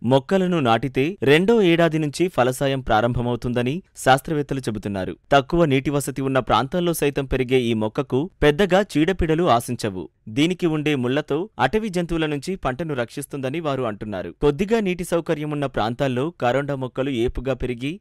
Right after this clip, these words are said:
నాటిన మూడో ఏడాది నుంచి దాదాపు పదిహేను నుంచి ముప్పై కిలోల పండ్ల దిగుబడిని అందిస్తుంది.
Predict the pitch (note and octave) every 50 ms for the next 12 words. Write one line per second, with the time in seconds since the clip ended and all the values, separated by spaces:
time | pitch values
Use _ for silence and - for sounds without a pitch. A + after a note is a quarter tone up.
0 | _ _ - A2+ B2 C3 C3+ D#3 - F3 E3+ E3 C#3+ C3 C3+ D3 D#3+ E3 D3 B2+
1 | B2+ C#3 C#3 B2+ C3 C3 C3 B2+ - - G3 D3+ B2+ A#2+ B2+ C3+ D3 C#3 - -
2 | C#3+ D#3+ G#3 - _ _ - C#3+ D3 D3+ G3+ A3 A#3+ A3 G3+ F3+ D#3+ C#3+ - F#3+
3 | F3+ C#3 C3 C3 - E3 D#3+ - D#3+ D3+ D3 C#3+ C#3 - C3+ B2 C3+ D3 C3+ C#3
4 | B2 B2+ B2+ C3 B2 C3 D3 C#3+ A#2+ G#2+ A2+ A2 - - G#2 G2+ F#2 -